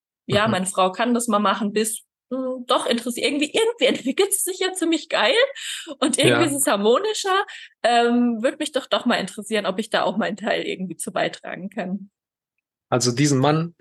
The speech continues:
Speaker 2: kann ich nicht selbst empfehlen. <laughs> Ich schenke dir gerne dreißig Minuten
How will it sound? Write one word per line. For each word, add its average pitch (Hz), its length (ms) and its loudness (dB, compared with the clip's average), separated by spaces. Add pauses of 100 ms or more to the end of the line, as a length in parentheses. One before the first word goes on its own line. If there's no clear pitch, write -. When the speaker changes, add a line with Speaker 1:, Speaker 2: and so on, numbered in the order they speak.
Speaker 2:
kann 131 200 0
ich - 460 0 (340)
nicht 120 260 2
selbst - 320 2
empfehlen. 110 500 0 (100)
<laughs> - 40 2 (1400)
Ich 165 280 4
schenke 175 220 4
dir 170 140 4
gerne 160 280 4
dreißig 156 540 2
Minuten 151 580 0